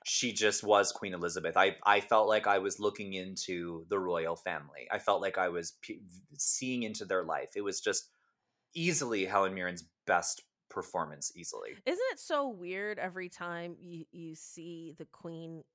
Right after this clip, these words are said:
Speaker 2: go hunting? It's like, "Oh, yeah, she
Speaker 1: <laughs> Yeah.
Speaker 2: hunts?" It's so bizarre.
Speaker 1: Right.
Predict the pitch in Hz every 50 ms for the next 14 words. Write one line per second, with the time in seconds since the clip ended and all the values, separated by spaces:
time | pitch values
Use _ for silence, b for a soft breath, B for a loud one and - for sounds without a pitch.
0 | _ - 165 - 143 143 151 - - - 131 165 - - 196 202 214 240 269 285
1 | _ _ _ _ _ _ _ _ _ _ _ _ _ _ - - 269 254 - 254
2 | 277 277 226 233 247 254 226 - - 240 214 - - - - 175 180 208 254 -
3 | - - - - - - - - 339 294 294 - 226 208 160 160 127 147 196 208
4 | 185 175 165 - -